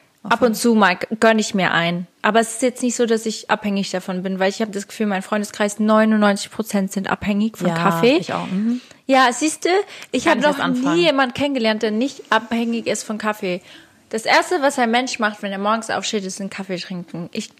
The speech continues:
Speaker 2: ja, das bist du.
Speaker 1: Ja,
Speaker 2: Ich, ich
Speaker 1: klar.
Speaker 2: hab schon gespürt.
Speaker 1: Ja, klar. Ich hab das auch versucht, davon wegzukommen, aber ich krieg sogar eher Kopfschmerzen halt, wenn ich's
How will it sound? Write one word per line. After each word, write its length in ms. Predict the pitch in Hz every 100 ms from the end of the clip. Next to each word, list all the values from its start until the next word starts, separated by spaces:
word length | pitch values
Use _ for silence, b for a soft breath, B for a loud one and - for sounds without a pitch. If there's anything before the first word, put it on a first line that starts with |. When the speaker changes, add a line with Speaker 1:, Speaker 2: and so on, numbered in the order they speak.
| -
Speaker 2:
ja, 180 | 208 202
das 180 | 202 -
bist 220 | 220 -
du. 200 | 202 202 208
Speaker 1:
Ja, 100 | 202
Speaker 2:
Ich, 80 |
ich 40 | -
Speaker 1:
klar. 140 | 247 233
Speaker 2:
hab 100 | 226
schon 180 | 226
gespürt. 440 | 220 - 214 185 190
Speaker 1:
Ja, 120 | 185
klar. 340 | - 240 202 175 B B B
Ich 120 | - 262
hab 80 |
das 100 | 226
auch 120 | - 226
versucht, 260 | 226 254
davon 200 | 240 220
wegzukommen, 400 | 220 226 233 214
aber 100 | 196
ich 80 | 196
krieg 260 | - 208 -
sogar 280 | 175 185 165
eher 180 | 170 170
Kopfschmerzen 560 | 165 - - 151 -
halt, 140 | 156 156
wenn 80 |
ich's 240 | 151 151